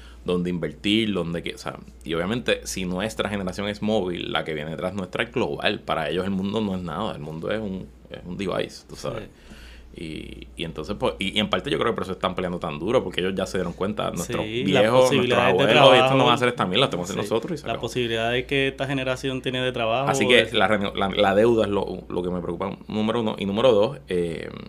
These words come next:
Speaker 1: Puerto Rico necesita esos chavos federales que vienen del huracán, lo necesita de verdad. Y eso ahora se va a tardar mucho más,
Speaker 2: Mucho
Speaker 1: mucho
Speaker 2: más.
Speaker 1: más, mucho, mucho más. Y, y eso, pues, es malo pa' todo.
Speaker 2: Sí.
Speaker 1: Este, así que, obviamente, yo,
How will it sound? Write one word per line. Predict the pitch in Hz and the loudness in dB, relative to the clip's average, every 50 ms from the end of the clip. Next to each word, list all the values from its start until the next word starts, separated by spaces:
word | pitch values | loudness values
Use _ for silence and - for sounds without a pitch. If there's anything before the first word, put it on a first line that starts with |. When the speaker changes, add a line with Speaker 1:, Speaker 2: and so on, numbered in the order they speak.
| - - - - | -16 -18 -12 -10
Speaker 1:
Puerto | - 85 69 80 | -10 -8 -6 -8
Rico | 85 76 73 78 | -8 -8 -8 -8
necesita | 82 95 104 95 101 98 101 | -6 -6 -6 -6 -4 -6 -4
esos | 101 110 104 | -4 -4 -4
chavos | - 98 95 98 | -2 -2 -2 -2
federales | 95 110 104 95 90 87 101 98 | -2 -2 -2 -2 -2 -4 -4 -4
que | - 104 | -4 -4
vienen | 92 87 85 92 98 | -4 -2 -4 -6 -6
del | 98 104 101 | -4 -4 -2
huracán, | 107 104 98 80 78 95 107 107 90 82 - | -2 -2 -2 -4 -6 -10 -12 -12 -12 -6 -2
lo | 85 85 | -2 -2
necesita | 85 78 - - 80 - 82 76 - 90 | -2 -4 -6 -8 -8 -8 -6 -2 0 0
de | 101 | 2
verdad. | 107 95 87 90 123 - - - - - - - - - - - - | 2 2 0 -2 -4 -6 -10 -18 -20 -20 -20 -20 -20 -20 -20 -20 -12
Y | - 85 82 | -8 -6 -6
eso | 76 71 87 85 | -4 -2 0 0
ahora | 87 90 85 | 0 0 0
se | - | 0
va | 92 92 | 0 0
a | |
tardar | 90 98 95 92 92 98 | 0 0 0 -2 -2 -2
mucho | 95 90 90 87 - 98 | -4 -4 -4 -6 -6 -6
más, | 87 78 95 104 107 - | -6 -6 -8 -10 -12 -10
Speaker 2:
Mucho | 120 85 | -10 -10
Speaker 1:
mucho | 85 - 95 | -8 -6 -6
Speaker 2:
más. | 90 | -6
Speaker 1:
más, | 80 78 85 - - - - - | -6 -10 -12 -16 -20 -20 -16 -12
mucho, | 90 87 104 104 - 82 | -8 -8 -8 -8 -8 -10
mucho | 80 80 78 - 101 95 | -10 -10 -8 -8 -6 -6
más. | 92 82 90 107 117 113 | -4 -4 -4 -4 -4 -6
Y, | 87 80 73 71 69 - - - | -6 -6 -8 -10 -12 -12 -12 -10
y | 80 76 73 | -8 -6 -6
eso, | 73 71 - 87 85 | -6 -6 -8 -6 -4
pues, | 98 95 | -4 -4
es | 95 | -4
malo | 98 90 82 82 - | -4 -4 -4 -2 -4
pa' | 95 - | -4 -4
todo. | - - - - - - - - - - _ _ _ _ _ - | -4 -6 -6 -8 -14 -20 -20 -20 -20 -20 _ _ _ _ _ -10
Speaker 2:
Sí. | 85 | -10
Speaker 1:
Este, | 80 73 - - - - - - 78 71 65 - - - - - - - - - - - - - - - - | -10 -10 -12 -18 -20 -14 -8 -6 -6 -4 -4 -6 -8 -12 -16 -16 -20 -20 -20 -20 -20 -20 -20 -20 -20 -16 -12
así | - 80 - - - 80 76 71 | -12 -12 -12 -8 -8 -8 -8 -4
que, | - 87 92 98 95 90 | 0 2 2 4 4 4
obviamente, | 82 85 87 87 95 101 107 - 113 95 85 80 | 2 2 0 0 -2 -2 0 0 0 0 0 0
yo, | 85 85 87 90 | -2 -2 -2 -2